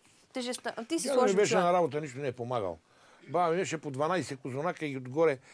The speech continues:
Speaker 2: лепеше бадеми.
Speaker 1: Е, аз правя по един козунак.
Speaker 2: Еми толкова.
Speaker 1: Е, толкова,
Speaker 2: Значи
Speaker 1: толкова.
Speaker 2: една дванайста сте от ония жени. Колко можете.
Speaker 1: Айде сега, пак.
Speaker 2: Сегашната
Speaker 1: ме
Speaker 2: българска
Speaker 1: нападаш.
Speaker 2: жена е една дванайста от, а,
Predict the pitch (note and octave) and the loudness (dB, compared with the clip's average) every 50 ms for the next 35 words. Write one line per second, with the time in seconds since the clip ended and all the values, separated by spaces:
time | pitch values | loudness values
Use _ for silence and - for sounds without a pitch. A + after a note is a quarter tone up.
0 | - - - C#3+ E3+ - - D#3 C3 - - C3 A#2 G#2 - _ _ _ _ _ | -18 -6 -2 0 0 0 0 -2 -4 0 0 0 -2 -2 -4 _ _ _ _ _
1 | - A#2+ B2 B2 B2 A2+ G#2 F2+ D#2+ - _ _ _ - D#4 F4 G4 F4+ C#4+ - | -4 -4 -2 0 0 0 -2 -2 -8 -16 _ _ _ -6 0 2 4 4 2 2
2 | - - A#3+ B3 C4 B3+ - A3 G3+ F#3 G3 F3+ E3+ - D#3+ C#3+ C#3+ C#3 C#3 D3+ | -2 -2 0 0 0 -2 -4 -8 -8 -8 -10 -12 -14 -16 -16 -16 -16 -16 -20 -20
3 | _ _ - F#3 F#3+ A3 G3+ _ - B3 C4+ B3 - - B3 B3 A#3 A3 _ - | _ _ -14 -12 -12 -12 -12 _ -6 -6 -6 -6 -10 -10 -10 -10 -10 -12 _ -14
4 | A#3 A3+ - _ _ _ - - A#3+ C4 B3 - D#4 D4+ - F#4 F#4 G4+ - - | -14 -14 -14 _ _ _ -2 0 0 0 0 -2 -4 -2 4 6 6 6 8 6
5 | G#3+ G3+ F3+ G3+ A3 A3 F#3 G3 G3 F#3+ G3+ G#3+ F#3 - F3 E3 B2+ - E3 E3 | 4 4 4 4 2 2 4 4 4 6 6 6 4 4 0 -2 -2 0 0 0
6 | D#3 - D3+ D3+ D3+ D3 C3+ A#2+ A2 A#2+ A#2 A2+ G#2 G#2 - _ _ _ - - | 0 0 -2 -4 -2 -2 -2 0 0 -4 -4 -4 -8 -10 -12 _ _ _ -20 -20
7 | _ _ - G#4 - F3 D#3+ D#3+ F4+ G#4+ D#4 D#3+ - - - - G#4 A4+ - - | _ _ -16 -8 -6 -6 -4 -4 -6 -4 -2 -2 -4 -4 -4 -4 -4 -2 0 2
8 | D4 D#4+ E4+ E4+ D#4 D#4+ C4 D#4+ C#4 B3 A#3+ A3 G3+ F#3+ F#3+ - - - - A#3+ | 2 2 2 2 0 -2 0 2 4 4 6 6 4 2 0 -4 -10 0 2 2
9 | A3+ - - E3+ E3 G3+ B3 A#3 A3+ C#4 B3 - A#3 G3+ F3+ G3 F#3+ A#3+ B3 B3 | 2 2 0 0 2 2 2 2 0 -2 -2 0 0 2 4 4 4 4 4 2
10 | - - G#3+ G3+ F3+ F3 D#3+ E3 G3+ A#3+ A3+ G#3 G3 G#3 G3+ F3+ F3 E3 E3 E3+ | 2 2 2 2 2 2 0 0 2 0 0 0 0 0 -2 0 0 0 2 2
11 | F#3+ A3 G#3+ - A#3 A3 G#3+ F#3+ - - G3 F#3 F3 E3 | 2 0 0 -2 -4 -4 -4 -4 -4 -2 0 0 0 0